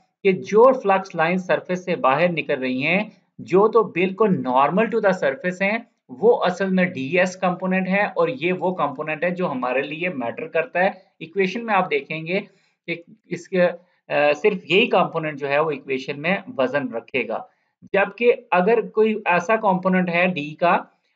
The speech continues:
फ्लक्स का जो tangential to the surface है, तो बिल्कुल हमारे काम का नहीं है, वो बिल्कुल भी matter नहीं करता। इसी तरह दरमियान में जितना angle जो है, अब ये कम होगा उतना ही अच्छा है, और जितना angle ज्यादा होगा उतना ही उसका असर कम हो जाएगा।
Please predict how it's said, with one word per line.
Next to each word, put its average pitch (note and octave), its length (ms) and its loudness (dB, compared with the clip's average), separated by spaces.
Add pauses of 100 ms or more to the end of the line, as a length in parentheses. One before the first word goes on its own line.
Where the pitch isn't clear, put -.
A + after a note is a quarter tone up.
(120)
फ्लक्स F3+ 360 -2
का G#3 140 0
जो G3+ 160 -2
tangential F3+ 640 0
to A3+ 100 -4
the G3+ 140 2
surface F#3 400 -4
है, A3 60 -2
तो G#3+ 120 -2
बिल्कुल G#3+ 300 0
हमारे D#3 320 0
काम C3+ 320 0
का C3+ 120 0
नहीं C3+ 180 -4
है, F3+ 280 -4 (200)
वो F3 160 -2
बिल्कुल F#3+ 420 -2
भी F#3 100 -6
matter C3 300 -6
नहीं C3 180 -4
करता। - 380 -10 (240)
इसी A3+ 180 -4
तरह B3+ 200 4
दरमियान G3 460 4
में A3+ 160 0
जितना F#3+ 360 -2
angle G3+ 400 2
जो F#3 140 -4
है, F#3+ 360 0 (300)
अब E3 220 0
ये F#3 60 4
कम A#3 300 0
होगा G3 340 6
उतना F3 460 0
ही G#3 140 -2
अच्छा E3 420 -2
है, F#3+ 160 2
और F#3+ 120 4
जितना E3+ 280 -6
angle E3 220 -6
ज्यादा B2+ 280 2
होगा D#3+ 240 4
उतना - 360 -8
ही D3+ 60 -16
उसका - 220 -16
असर E3+ 340 -12
कम C3+ 220 -10
हो A2+ 160 -10
जाएगा। G#2 360 -20